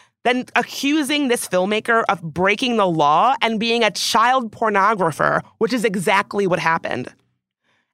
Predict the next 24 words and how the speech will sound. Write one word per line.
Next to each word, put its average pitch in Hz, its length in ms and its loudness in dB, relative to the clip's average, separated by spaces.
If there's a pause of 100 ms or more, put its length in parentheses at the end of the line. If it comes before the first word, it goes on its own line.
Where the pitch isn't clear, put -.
And 262 100 0
so 349 220 -6 (140)
Cuties 415 420 -2
became 269 400 -2
this, 175 220 -2
like, 165 300 0 (400)
very 208 760 0
popular 185 600 0
thing 170 440 0
to 190 140 -4
bash 165 360 0
online. 151 560 -2 (520)
I 269 40 0
saw 320 200 0
a 240 60 -2
few 269 600 -4 (120)
big 196 160 -2
name 208 260 0
people 196 380 -2
standing 175 340 0
up 202 160 0
for 220 60 -4
the 208 100 -2
filmmaker, 208 640 0